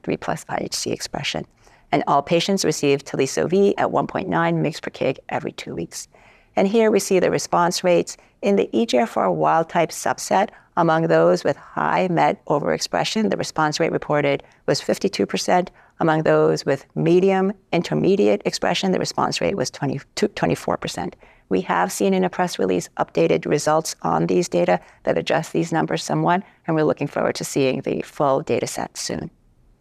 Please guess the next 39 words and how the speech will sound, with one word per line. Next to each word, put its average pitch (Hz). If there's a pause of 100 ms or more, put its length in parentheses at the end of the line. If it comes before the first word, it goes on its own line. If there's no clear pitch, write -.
(400)
What 185
about 180
safety 185
in 165
the 170
population 156
as 156
a 147
whole? 160 (220)
The -
most 160
common 180 (100)
any 202
grade 185
A 170
Es 170
reported 165 (160)
are -
peripheral 170
sensory -
neuropathy, 147 (300)
nausea, 143 (160)
and 143
throm-, -
and 151
hypoalbuminemia. - (320)
There 151
were 180
grade 180
five 170 (200)
A 170
Es 190
that -
were -
possibly -
related 175
to 180
Teliso 180
V. 180